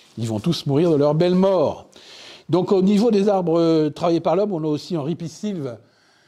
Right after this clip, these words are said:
des saules têtards, ça c'est dans le Marais poitevin. Donc, vous avez les saules là. Et donc,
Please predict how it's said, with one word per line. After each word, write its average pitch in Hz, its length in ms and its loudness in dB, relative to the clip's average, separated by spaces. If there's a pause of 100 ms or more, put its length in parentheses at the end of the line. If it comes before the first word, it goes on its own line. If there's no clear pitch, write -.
(380)
des 156 140 -2
saules 190 260 -2
têtards, 220 500 -4
ça 165 140 -8
c'est 160 140 -8
dans 160 100 -8
le 160 60 -8
Marais 160 220 -4
poitevin. 170 440 -6 (180)
Donc, 139 160 -8
vous 156 80 -2
avez 160 140 0
les 170 100 0
saules 196 320 -2
là. 160 220 -4 (1040)
Et 143 120 -4
donc, 190 300 -2